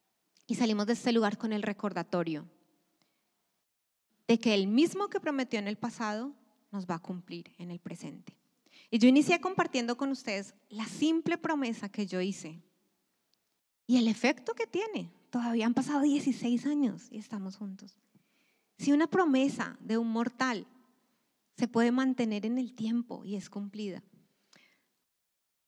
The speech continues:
pensemos en las promesas de la Escritura y en el valor que ellas tienen. Jesús ha prometido estar con nosotros. Jesús ha prometido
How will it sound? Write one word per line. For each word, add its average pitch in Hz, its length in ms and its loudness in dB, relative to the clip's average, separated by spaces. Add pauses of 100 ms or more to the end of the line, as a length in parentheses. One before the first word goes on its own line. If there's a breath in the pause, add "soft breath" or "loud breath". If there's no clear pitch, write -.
(360)
pensemos 208 500 -2
en 226 140 0
las 220 160 -4
promesas 175 720 -6 (140)
de 185 100 -10
la 175 100 -8
Escritura 165 680 -10 (260)
y 196 140 -2
en 185 120 -2
el 180 120 -6
valor 160 380 -8
que 175 120 -12
ellas 165 300 -14
tienen. 113 340 -16 (1120)
Jesús 208 300 -2
ha 196 80 0
prometido 226 420 -4
estar 190 360 -6
con 202 140 -10
nosotros. - 540 -14 (300)
Jesús 190 240 -6
ha 190 80 -4
prometido 196 560 -4